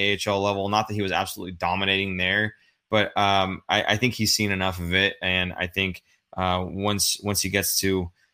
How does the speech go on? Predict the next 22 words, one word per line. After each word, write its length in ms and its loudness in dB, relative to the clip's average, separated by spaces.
uh, 100 -2
being 240 2
a 60 4
little 180 2
bit 120 0
more 220 0
regular, 640 0
uh, 60 -4
in 140 -4
the 120 -2
N 120 0
H 220 -2
L, 360 0
I 120 0
think 160 -4
his 200 -2
game 300 -4
is 100 -4
gonna 160 -2
take 260 -2
off, 200 2
especially 720 4